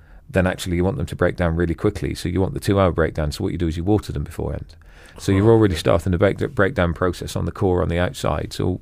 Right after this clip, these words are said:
Speaker 1: as long as they'll get out there, they'll break down even quicker.
Speaker 2: Mm.
Speaker 1: So there's, there's various different edges, and I'm not gonna go any further
Speaker 2: No,
Speaker 1: down
Speaker 2: no,
Speaker 1: that
Speaker 2: no,
Speaker 1: line
Speaker 2: go on.
Speaker 1: with that, 'cause
Speaker 2: Yeah.
Speaker 1: I'm absolutely sure that lots of other <laughs> nations
Speaker 2: Yeah, yeah.
Speaker 1: will be, will be watching this
Speaker 2: Yeah.
Speaker 1: podcast as well.
Speaker 2: Yeah.
Speaker 1: So,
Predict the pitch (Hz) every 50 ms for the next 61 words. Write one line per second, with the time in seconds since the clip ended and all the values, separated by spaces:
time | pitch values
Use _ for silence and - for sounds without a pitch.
0 | - - - 98 92 95 107 107 110 107 92 87 90 90 87 95 92 92 98 -
1 | - - 78 78 85 80 - 92 - - 82 80 85 85 80 82 - - - -
2 | - - - - 104 95 90 90 - - 135 131 127 123 110 120 - - 135 135
3 | 110 107 135 135 123 110 - - - 95 - - 98 98 90 95 90 82 98 95
4 | 95 101 - - 98 98 90 90 90 87 85 82 - 95 87 82 80 78 71 73
5 | - 98 - - 85 87 82 82 85 85 80 80 80 82 76 - - 90 85 -
6 | - - 90 92 90 - - - 98 104 - - - - 95 95 90 95 - -
7 | 104 90 87 85 82 - 92 90 90 - - - 82 98 101 - - - 135 -
8 | - 107 175 - - - - 98 92 85 - - - - 139 147 123 120 120 110
9 | - - 117 113 104 104 104 95 110 113 107 - 113 98 95 101 90 87 85 -
10 | 85 80 - - - 82 92 85 101 92 82 - - - - - - 139 135 -